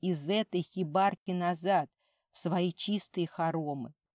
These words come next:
Смотрю, Алиска моя брезгливо зажимает нос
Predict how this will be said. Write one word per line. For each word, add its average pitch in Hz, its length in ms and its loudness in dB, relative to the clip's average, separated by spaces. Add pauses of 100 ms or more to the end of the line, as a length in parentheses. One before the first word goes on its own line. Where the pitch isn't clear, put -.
(240)
Смотрю, 220 480 2
Алиска 226 440 4
моя 196 340 4
брезгливо 175 600 0
зажимает 165 680 -2
нос 190 460 2